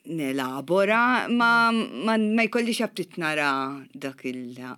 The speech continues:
però mbagħad, per eżempju, ħamur xi ħaġa iktar moderna, Ground Zero, New York, eħe, mort. Eħe, u, eh, speċi ma kinitx,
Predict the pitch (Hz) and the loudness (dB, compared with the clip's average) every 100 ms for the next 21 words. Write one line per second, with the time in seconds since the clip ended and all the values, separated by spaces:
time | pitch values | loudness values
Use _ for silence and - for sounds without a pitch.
0 | - 220 226 269 240 - - 202 262 - | -4 2 4 4 2 0 -2 -4 -4 -8
1 | - - - - - _ 190 185 180 185 | -18 -20 -20 -20 -20 _ 0 0 2 2
2 | 180 - 165 156 156 151 147 131 160 147 | 0 -4 -2 0 0 0 -2 -4 -4 -2
3 | 151 135 - 127 - 123 120 - 131 131 | -4 -6 -8 -8 -8 -8 -8 -10 -10 -4
4 | 147 160 131 127 127 - - - - 165 | -2 0 -2 -6 -10 -14 -18 -18 -8 0
5 | 175 165 160 233 226 196 170 165 170 196 | 2 2 0 0 2 2 2 -2 -2 0
6 | 208 196 - - - 120 120 131 165 214 | -2 -4 -12 -14 -12 -12 -10 -4 0 0
7 | 269 - - - - _ - - _ _ | -2 -8 -16 -16 -20 _ -20 -20 _ _
8 | _ _ - 131 135 131 156 156 160 156 | _ _ -20 -16 -8 -4 -4 -2 -4 -2
9 | 156 151 113 - 160 - 160 151 147 151 | 0 -2 -2 -8 -8 -4 -2 -2 -4 -6
10 | - - 139 165 170 165 - - - - | -10 -14 -12 -8 -6 -6 -4 -4 -4 -8